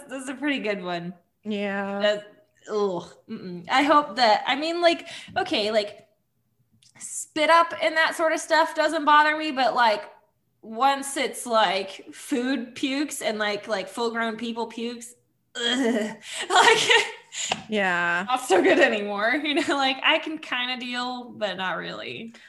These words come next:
Speaker 2: Oh, no, I can totally deal with pu-, people puking. I'm the person who will, like, hold your hair back if you're the one puking.
Speaker 1: See, like,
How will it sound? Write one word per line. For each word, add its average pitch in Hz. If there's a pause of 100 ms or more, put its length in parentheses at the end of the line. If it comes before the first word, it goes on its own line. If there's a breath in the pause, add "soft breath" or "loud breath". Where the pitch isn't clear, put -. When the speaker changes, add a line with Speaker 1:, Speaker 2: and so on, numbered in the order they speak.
(100)
Speaker 2:
Oh, 233
no, 202
I 269
can 339
totally 220
deal 185
with 175
pu-, 170
people 202
puking. 180
I'm 220
the 285
person 254
who 226
will, 214
like, 202
hold 196
your 185
hair 180
back - (220)
if 185
you're 170
the 190
one 170
puking. 170 (240 loud breath)
Speaker 1:
See, 359
like, 359